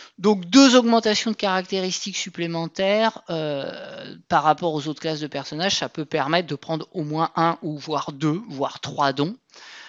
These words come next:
Surtout si vous êtes un humain variant, donc ça veut dire qu'en fait vous avez trois dons en bonus par rapport à,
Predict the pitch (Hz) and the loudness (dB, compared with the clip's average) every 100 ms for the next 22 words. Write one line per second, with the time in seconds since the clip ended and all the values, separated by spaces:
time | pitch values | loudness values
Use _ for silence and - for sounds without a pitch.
0 | - - - 240 - 240 226 - 180 180 | -18 -4 4 4 4 2 2 2 0 2
1 | 175 175 175 170 170 160 156 151 175 247 | 2 2 2 2 4 6 6 6 4 2
2 | 294 156 147 - - 165 151 - 139 131 | 0 -10 -12 -12 -6 -6 -6 -8 -8 -6
3 | 165 143 131 127 131 - 196 196 185 196 | -8 -8 -8 -8 -4 -2 4 4 6 2
4 | 170 160 160 160 175 - - 147 135 135 | 2 0 -2 -2 -4 -8 -8 -6 -6 -4
5 | 156 143 135 - - | -2 -2 -2 -6 -10